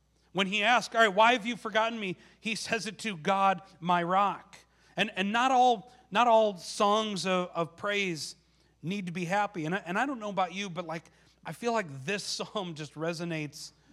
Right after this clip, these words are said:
so much with me when I'm in those dark places. When I feel like I'm in those depths of despair, and, and, and I just say, "All right, like, why have you forgotten about me? Why, why do I continue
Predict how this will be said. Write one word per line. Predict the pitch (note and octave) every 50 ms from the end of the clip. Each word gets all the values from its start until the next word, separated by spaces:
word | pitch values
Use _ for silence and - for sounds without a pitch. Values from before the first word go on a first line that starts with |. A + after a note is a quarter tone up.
| _ _ _ _ _ _ _ _ _
so | - - - - G3+ G3+
much | G3+ F#3+ F#3+ F#3+ G3 -
with | D3 C3 A#2
me | A#2 B2+ B2+ B2+ _ _ _ _ _ _ _ _ _ _ _ _ _ _ _ _ _ _ _ _ _ _ _ _ _ _
when | _ F3 F#3 F#3
I'm | F3+ F#3+
in | G3+ G#3+ A3+ G#3+
those | F#3+ E3+ D#3+ C#3
dark | B2 A#2+ D#3+ D3 D#3 D3+ - -
places. | - D3 C3 B2+ - - - _ _ - - - _ _ _ _ _ _ _ _ _ _ _ _ _ _ _ _ _ _ _ _ _ _ _ _ _ _ _ -
When | E3+ F3
I | F3
feel | E3 - A3 G#3
like | G#3 G3 F3+ -
I'm | F#3 F#3+
in | F#3+ F#3+ G3+
those | F#3+ F3 D#3+ D3+ C3+
depths | C3 E3 E3 E3 - - - - - -
of | D#3+ D#3 D3+ D3 C#3+ C#3 C3 - - _ _ _ _ _ _ C#3
despair, | C3 D#3+ D3 - - - D#3 D3+ D#3 D3 C3+ C3
and, | C#3 D#3 E3 D#3+
and, | D#3 D#3 D#3+ E3 -
and | D3+ D#3 D#3+
I | D#3
just | D#3 D3+ E3 D3+ -
say, | -
"All | E3 E3+
right, | G3 G#3 F3+ D3+
like, | E3 E3+ D#3+ - - - _ _
why | _ C#3+ D#3 F3 F#3+ G#3
have | A3 F#3
you | G3+ G#3
forgotten | F#3+ - G#3 F#3+ F#3 F#3 F#3+ G3 F#3 F3+
about | E3 D3+ C#3+ C3+ C3 C3
me? | C3 A#2+ A2 - _ _ _ _ _ _ _
Why, | E3+ G3 G#3+ A#3+ G#3+ -
why | F3 F#3+ G3+ A3+ C4
do | C4+ B3+ A#3+
I | A3+ A3+
continue | - - A3 G#3 - - A3+ A3+ G#3 G#3 G3+